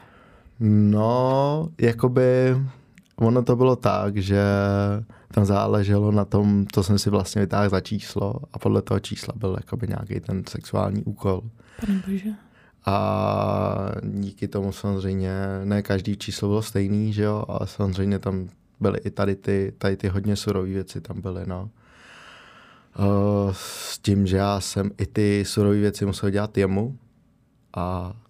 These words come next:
Speaker 1: to se mně taky třeba nelíbilo, to jsem taky vůbec dělat nechtěl.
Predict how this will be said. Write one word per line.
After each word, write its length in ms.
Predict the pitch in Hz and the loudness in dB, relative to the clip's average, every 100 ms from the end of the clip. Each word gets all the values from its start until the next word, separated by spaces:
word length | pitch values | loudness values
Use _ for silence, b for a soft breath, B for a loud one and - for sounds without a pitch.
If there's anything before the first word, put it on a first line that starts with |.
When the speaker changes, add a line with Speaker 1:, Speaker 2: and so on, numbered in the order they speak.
| - | -16
Speaker 1:
to 100 | 95 101 - - | -16 -16 -20 -20
se 300 | - - 101 | -16 -8 -6
mně 180 | 98 | -6
taky 320 | - - - - | -6 -10 -10 -10
třeba 240 | 95 92 | -6 -6
nelíbilo, 420 | 90 90 90 92 | -6 -8 -8 -8
to 120 | 98 | -10
jsem 180 | - 113 95 | -14 -12 -12
taky 220 | - 104 | -12 -14
vůbec 260 | 110 110 | -14 -14
dělat 380 | 95 95 90 - | -10 -10 -10 -12
nechtěl. 320 | 101 - - | -14 -14 -16